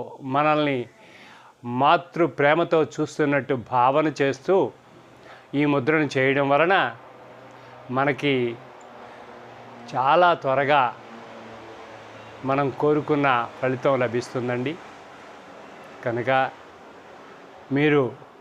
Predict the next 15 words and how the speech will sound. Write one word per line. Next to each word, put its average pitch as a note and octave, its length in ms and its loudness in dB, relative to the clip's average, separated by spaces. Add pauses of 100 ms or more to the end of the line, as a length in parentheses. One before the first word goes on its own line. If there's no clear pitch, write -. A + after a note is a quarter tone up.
(260)
మనమంతా E3 480 4
కూడా, D3 380 -2 (420)
మీరేనే C#3+ 440 2
కాదండి, C3 640 0
నేనైనా, B2 680 -4
మీరైనా, A#2+ 640 -4 (1500)
మన C#3+ 220 2
కోరికల్ని D#3+ 560 2
నెరవేర్చుకోవాలంటే C3+ 1160 0 (280)
ఆ B2 140 0
తల్లి C3 280 -2
పట్ల C#3+ 500 0 (1120)
భక్తి, D3 560 0 (560)
విశ్వాసము, C#3 800 0 (800)
ప్రేమ C3 520 2